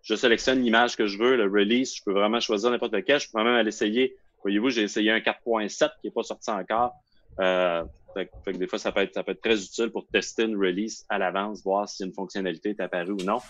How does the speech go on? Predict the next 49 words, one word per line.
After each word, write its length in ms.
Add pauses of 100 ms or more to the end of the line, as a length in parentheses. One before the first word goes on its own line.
(340)
Donc, 140
je 100
clique 160
sur 160
une, 160
la 100
release 320
de 80
mon 220
choix. 320 (540)
Euh, 160
évidemment, 500 (300)
mes 380
informations 440
de 60
connexion 560 (120)
étaient 220
déjà 260
stockées. 440 (560)
Euh, 480
et 100
je 100
descends 340 (320)
Node 260
Pool, 380
combien 320
de 40
masters 400
je 120
veux, 220
combien 320
de 40
workers, 480 (420)
euh, 540
U 220
S 260
East, 360
dans 100
quelle 180
région, 580
je, 140
je 100
fais 80
de 60
ma 120
région, 380 (440)
et 180
je 140
clique 340